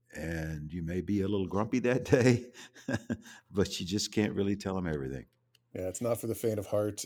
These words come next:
Speaker 2: and it can be very, very lonely at the top. So time for your bonus round. In nineteen seventy-nine, you took a four-month leave of absence from Houston when you were recruited to serve as the technical advisor and dialogue coach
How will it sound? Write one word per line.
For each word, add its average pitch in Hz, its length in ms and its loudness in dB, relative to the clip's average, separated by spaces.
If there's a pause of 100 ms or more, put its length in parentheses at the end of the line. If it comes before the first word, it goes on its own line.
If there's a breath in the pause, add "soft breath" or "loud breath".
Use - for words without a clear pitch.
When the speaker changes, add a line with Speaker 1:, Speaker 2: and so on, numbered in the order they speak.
Speaker 2:
and 90 420 -4
it - 140 -8
can 98 140 -8
be 98 100 -2
very, 101 260 -2
very 90 180 -4
lonely 87 380 -4
at 82 100 -10
the 85 60 -12
top. - 300 -12 (440 loud breath)
So - 120 0
time 190 240 6
for 180 60 0
your 147 100 6
bonus 139 320 6
round. 95 280 0 (200)
In 127 180 2
nineteen 165 520 2
seventy-nine, 117 800 4 (500 soft breath)
you 127 160 -2
took 160 180 2
a 107 80 0
four-month 127 640 2
leave 110 260 0
of 95 140 0
absence 101 460 0
from 90 220 -4
Houston 90 500 -4 (560)
when 113 200 2
you 143 160 6
were 170 140 4
recruited 117 680 0 (540)
to 110 100 -4
serve 131 480 2
as 107 200 2
the 104 160 -2
technical 156 640 0
advisor 110 760 2
and 92 280 -4
dialogue 101 760 4
coach - 460 -6